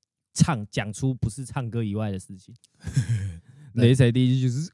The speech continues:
Speaker 1: 哇，憋了一整场都没有讲话，好痛苦哦。
Speaker 2: <laughs> 然后就开始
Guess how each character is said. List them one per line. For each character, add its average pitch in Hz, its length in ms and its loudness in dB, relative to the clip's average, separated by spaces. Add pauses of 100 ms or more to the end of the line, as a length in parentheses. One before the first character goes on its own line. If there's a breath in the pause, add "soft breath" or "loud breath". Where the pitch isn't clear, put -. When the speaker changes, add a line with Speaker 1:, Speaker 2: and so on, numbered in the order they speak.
(120)
Speaker 1:
哇， 170 280 -8
憋 208 240 4
了 196 160 4
一 208 80 2
整 180 180 -4
场 196 220 0
都 185 160 0
没 196 140 0
有 185 100 -2
讲 143 300 -8
话， 165 240 0
好 147 280 2
痛 190 380 2
苦 120 320 0
哦。 107 380 -2 (160)
Speaker 2:
<laughs> - 1600 -8
然 107 120 -6
后 110 80 0
就 110 80 0
开 113 180 -2
始 92 460 -8